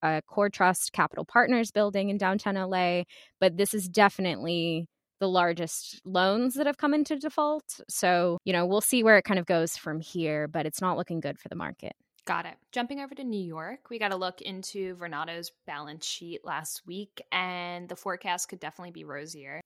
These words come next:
Speaker 2: Steve Roth's firm, during its fourth quarter earnings call, acknowledged that twenty twenty-three will be a down year, but one that will highlight well-heeled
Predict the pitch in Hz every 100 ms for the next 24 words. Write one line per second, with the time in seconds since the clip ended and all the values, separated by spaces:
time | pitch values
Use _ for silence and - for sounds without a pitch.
0 | - - - 247 262 233 196 196 - -
1 | - - 170 151 151 165 170 170 165 -
2 | 180 170 - 185 170 165 160 156 170 -
3 | 208 202 202 - 185 175 175 165 170 -
4 | 170 - 202 185 190 185 185 175 170 170
5 | 180 175 165 - 190 196 202 180 151 110
6 | 220 _ - 180 - 180 185 190 185 -
7 | 180 - - 160 160 160 160 156 - 175
8 | 175 170 170 - 170 165 156